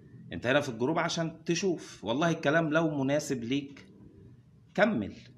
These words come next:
مش مناسب ليك والناس اللي موجودة دي بتهري،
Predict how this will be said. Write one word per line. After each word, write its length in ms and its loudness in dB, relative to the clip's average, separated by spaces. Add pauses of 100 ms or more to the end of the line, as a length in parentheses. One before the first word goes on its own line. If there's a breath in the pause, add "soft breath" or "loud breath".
(120)
مش 260 -2
مناسب 460 0
ليك 220 -2
والناس 300 2
اللي 120 2
موجودة 420 0
دي 260 -2 (220 loud breath)
بتهري، 760 0